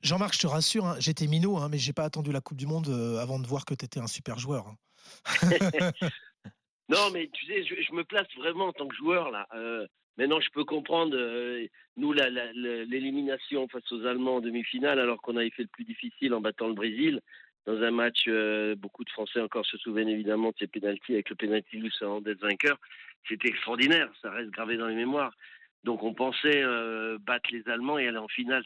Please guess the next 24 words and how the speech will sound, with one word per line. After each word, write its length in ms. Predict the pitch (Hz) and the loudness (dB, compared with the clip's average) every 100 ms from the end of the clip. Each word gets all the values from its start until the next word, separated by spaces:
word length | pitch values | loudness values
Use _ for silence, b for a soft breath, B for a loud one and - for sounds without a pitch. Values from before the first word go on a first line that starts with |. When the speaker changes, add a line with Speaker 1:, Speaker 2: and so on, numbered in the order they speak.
| - | -4
Speaker 2:
cette 180 | 113 120 | -4 -2
année-là. 460 | 117 113 135 135 104 | 0 2 2 0 -4
Vraiment, 320 | 113 120 131 | -6 -2 -2
on, 340 | 117 104 101 92 b b b _ - | -2 -4 -8 -12 b b b _ -14
euh, 160 | 78 85 | -10 -8
il 80 | 98 | -2
y 60 | |
avait 140 | 107 110 | 0 0
une 100 | 110 | 0
autoroute, 500 | 110 110 101 131 - | -2 -4 0 0 2
euh, 240 | 107 104 101 | 2 2 0
en 160 | 104 | -4
battant 340 | 101 104 - 104 | -4 -6 -6 -8
cette 140 | 107 - | -10 -6
équipe 220 | - 110 | -6 -4
brésilienne 360 | 107 98 107 101 | -6 -2 -2 -2
qui 120 | 101 | -4
était 160 | 107 | -4
extraordinaire. 840 | 98 - 107 104 101 117 127 113 95 | -4 -6 -6 -4 0 2 4 2 -2
Il 80 | 98 | -2
y 40 | |
avait 80 | 101 | -2
une 100 | 107 | -2
autoroute 400 | - 92 117 | -4 -4 -2